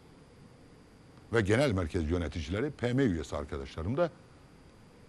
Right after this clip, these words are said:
ben de aday olacağım. Çıkıp örgüte teslim edelim. Bu örgüt genel başkanı seçerken yanlış yapmıyor. Sağ olsun memnunuz genel başkandan.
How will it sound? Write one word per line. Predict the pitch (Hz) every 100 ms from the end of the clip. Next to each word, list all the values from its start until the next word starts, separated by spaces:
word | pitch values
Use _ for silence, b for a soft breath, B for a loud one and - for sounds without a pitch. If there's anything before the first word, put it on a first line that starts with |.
| - -
ben | 151 151
de | 78
aday | 69 71
olacağım. | 64 65 73 71 - - - - - - - -
Çıkıp | 165 160 170
örgüte | 165 131 101 -
teslim | - 143 208
edelim. | 202 131 98 101 - - - - - - -
Bu | 151
örgüt | 127 107 -
genel | 117 117
başkanı | 107 92 107
seçerken | 92 95 107 85 107
yanlış | 90 85 107 -
yapmıyor. | 151 127 95 95 - - -
Sağ | - 120
olsun | 90 - 87
memnunuz | 90 101 135 98 73
genel | 78 73
başkandan. | 71 71 73 78